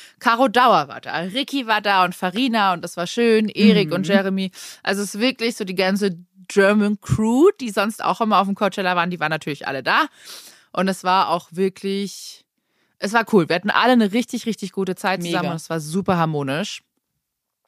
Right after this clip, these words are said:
Speaker 1: Und das Schöne war, oder das Schöne ist, <laughs> ich kenn ja deutsche Festivals und
Speaker 2: Mhm.
Speaker 1: ich kenn, jetzt kenn ich auch ein amerikanisches Festival.
Speaker 2: Mhm.
Speaker 1: Der Vibe ist so komplett anders, weil
Speaker 2: Ach,
Speaker 1: auf
Speaker 2: krass.
Speaker 1: dem Coachella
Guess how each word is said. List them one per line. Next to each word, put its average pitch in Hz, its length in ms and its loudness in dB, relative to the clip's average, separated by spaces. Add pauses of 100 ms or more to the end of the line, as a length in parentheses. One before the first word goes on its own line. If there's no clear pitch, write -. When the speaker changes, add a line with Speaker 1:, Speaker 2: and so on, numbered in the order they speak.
(300)
Speaker 1:
Und 180 340 -2 (440)
das 190 140 -4
Schöne 254 440 -2
war, - 400 -10 (640)
oder 175 160 2
das 185 120 -2
Schöne 214 380 2
ist, 233 520 2 (120)
<laughs> - 1120 -20
ich 214 160 -2
kenn 277 240 4
ja 247 380 4
deutsche 220 340 2
Festivals 320 880 -4
und 226 140 8
Speaker 2:
Mhm. 220 80 10
Speaker 1:
ich 320 60 6
kenn, 226 280 0 (200)
jetzt 214 220 -4
kenn 226 180 0
ich - 140 -6
auch 185 140 0
ein 175 180 -2
amerikanisches 165 720 -4
Festival. 135 560 -4
Speaker 2:
Mhm. 277 140 0 (360)
Speaker 1:
Der 170 200 0
Vibe 185 380 4
ist - 160 -8
so 214 160 2
komplett 208 460 -2
anders, 160 500 -4
weil 165 180 0
Speaker 2:
Ach, 151 120 -10
Speaker 1:
auf 160 100 0
Speaker 2:
krass. 180 80 -6
Speaker 1:
dem 175 140 -2
Coachella 202 760 0